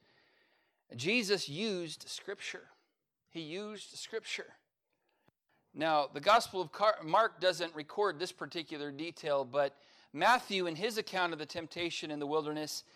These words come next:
highlights three specific temptations that Satan brought to the Lord Jesus. And each time our Savior responded with the words,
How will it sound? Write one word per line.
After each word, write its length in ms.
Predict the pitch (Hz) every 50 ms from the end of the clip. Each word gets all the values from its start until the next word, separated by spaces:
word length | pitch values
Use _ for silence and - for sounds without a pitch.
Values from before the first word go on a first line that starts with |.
| - - _
highlights 520 | - - 196 214 214 202 196 190 - - -
three 340 | - 214 220 247 262 269
specific 600 | 233 - - - 226 - - 220 208 - 208 185 -
temptations 720 | - 208 196 185 - 202 208 202 - - 185 165 156 143
that 120 | 160 151
Satan 360 | - - 202 190 180 165 160
brought 280 | 147 160 170 165 165 156
to 60 | - 156
the 100 | 151 147
Lord 260 | 143 156 160 160 139
Jesus. 560 | 127 151 156 151 135 131 135 127 - - - _ _ _ _ _ _ _ _ _ _ - - -
And 160 | 170 196 214
each 260 | 262 294 277 - -
time 400 | - - 254 254 254 247 254 240
our 180 | 226 196 208 208
Savior 480 | - - - 226 233 240 220 226 226
responded 500 | 214 208 - - - - 214 220 226 220
with 180 | 208 202 196 -
the 80 | 208 202
words, 560 | 202 202 208 202 196 190 175 151 143 -